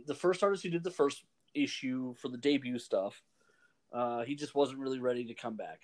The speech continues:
I said, "Okay, that's fine." So then I'm, I'm with a different artist on this one. And as we're working on stuff, this is his first big project. And he's just sending me the files, whatever size he feels like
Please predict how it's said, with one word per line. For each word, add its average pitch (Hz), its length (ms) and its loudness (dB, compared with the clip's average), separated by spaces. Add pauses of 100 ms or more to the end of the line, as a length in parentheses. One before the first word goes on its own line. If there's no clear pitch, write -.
I 131 40 -18
said, 170 140 -4
"Okay, 131 200 4
that's 113 140 0
fine." - 200 -12
So 131 200 0
then 143 100 4
I'm, 156 200 0
I'm 147 140 0
with 156 160 -2
a 151 40 -14
different 120 320 -2
artist 113 220 -4
on 107 120 -8
this 95 180 -14
one. - 120 -20 (640)
And 127 160 -8
as 135 140 -6
we're 147 100 2
working 139 320 -4
on 135 140 -6
stuff, 135 360 -2 (520)
this 147 200 -2
is 139 80 -8
his 151 160 -2
first - 600 -6 (460)
big 131 260 -4
project. 110 640 0 (680)
And 123 720 -2 (400)
he's 147 340 0
just 180 260 2
sending 165 240 2
me 160 80 2
the 143 100 6
files, 143 400 8
whatever 135 240 -2
size 127 340 0
he 151 300 -12
feels 185 340 -6
like 180 220 -2